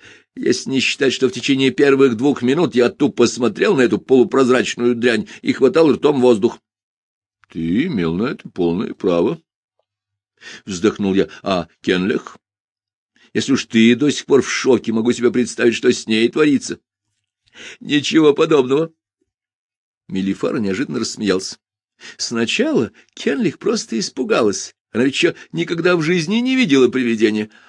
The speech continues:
А потом, когда я очухался и кое-как испепелил эту сволочь, девочка тут же успокоилась и принялась успокаивать меня.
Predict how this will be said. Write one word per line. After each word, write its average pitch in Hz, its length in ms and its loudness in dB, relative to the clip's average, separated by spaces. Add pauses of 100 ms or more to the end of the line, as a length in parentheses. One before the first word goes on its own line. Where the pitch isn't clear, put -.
(140)
А 131 180 -4
потом, 143 640 0
когда 120 380 0
я 123 240 2 (180)
очухался 110 880 -2
и 101 80 2
кое-как 139 520 0
испепелил 120 720 2
эту 117 200 2
сволочь, - 580 0 (320)
девочка 113 560 0
тут 117 200 0
же 104 100 0
успокоилась 120 840 0 (160)
и - 60 -10
принялась 120 480 0
успокаивать 139 800 0 (160)
меня. 117 380 -2